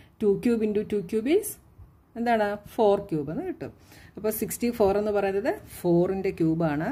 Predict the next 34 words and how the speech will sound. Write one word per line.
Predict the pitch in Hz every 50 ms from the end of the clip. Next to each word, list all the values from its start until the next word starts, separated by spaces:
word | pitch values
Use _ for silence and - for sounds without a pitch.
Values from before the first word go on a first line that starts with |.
| 320 294
അപ്പോൾ | - - 220
ഇവിടെ | 208 208 220 214 214
നമുക്ക് | 208 208 202 214 202
എന്ത് | 196 202 196
എഴുതാം? | 185 175 180 175 180 180 190 - - - - - - - - _ - -
ഫോർ | - 220 202 185 185 202 233 262 311 320 - - _ 175 170
എം | 165 160 165 190 247 359 - - - - - - - -
the | 160 165 165 170
whole | 175 165 170 170 180 190 196 -
cube | - 147 147 151 156 208
എന്ന് | 285 339 311
എഴുതാം. | 226 175 147 - - - - - - - - - - - - - - - 254
ഇനി | 247 294 311 320 - -
ത്രീ | - 277 302 339 330 -
ഫോർട്ടി | - 196 175 165 170 180 170 170 170
ത്രീ | 185 226 285 330 320 - 165
ഏതിൻ്റെ | 175 175 175 175 185 208 214 -
ക്യൂബാണ് | - 170 170 165 170 170 165 160 156 156
എന്ന് | 156 160 165
നമ്മൾ | 165 147 147 170 240
കണ്ടുപിടിക്കണം. | 330 339 294 208 160 143 139 139 139 139 139 123 - - - - - - - - - _ -
അപ്പോൾ | - 190 185 175 170
ത്രീ | - 175 175 175 202 226 247 240 -
ഫോർട്ടി | - 160 160 160 160 - 175 165 165 160 - -
ത്രീ | - 147 147 156 175 240 339 - - - - - - - - -
പ്രൈം | - 175 165 170 170 -
ഫാക്ടറൈസേഷൻ | 190 165 160 - 175 170 160 165 175 175 170 180 185 180 175
ചെയ്യുന്നു. | 160 156 151 180 233 320 320 - -
ടു | 233 208 196 214 226 208
വെച്ച് | 180 170 170 185 170
പറ്റില്ല, | 170 170 170 180 160 156 160 175 220 285 294 -
ത്രീ | - 180 180 185 196 196
വെച്ച് | 185 170 175 180 175
പറ്റില്ല, | 175 170 170 165 165 170